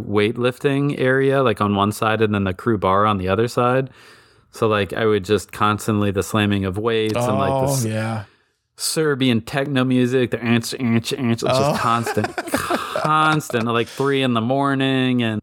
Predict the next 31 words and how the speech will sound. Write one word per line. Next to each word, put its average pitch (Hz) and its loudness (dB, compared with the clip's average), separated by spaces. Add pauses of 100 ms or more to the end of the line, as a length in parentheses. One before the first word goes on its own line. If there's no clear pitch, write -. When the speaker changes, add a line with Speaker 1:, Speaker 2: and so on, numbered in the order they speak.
(180)
Speaker 1:
but 120 0
these 151 0
days 113 0
I 110 0
actually 107 0
get 127 2
a 139 0
portal. 101 -2
So 113 0
I 104 2
actually 104 0
get 107 2
a - 4
little 107 4
window. 98 0 (100)
And 107 0
oftentimes, 107 0
I 110 -6
think - -2 (360)
it 117 2
might 123 2
have 120 0
something 107 0
to 98 0
do 101 4
also 101 0
with 95 -2
covid. 113 2
Like, 98 0
they're 101 2
not 101 2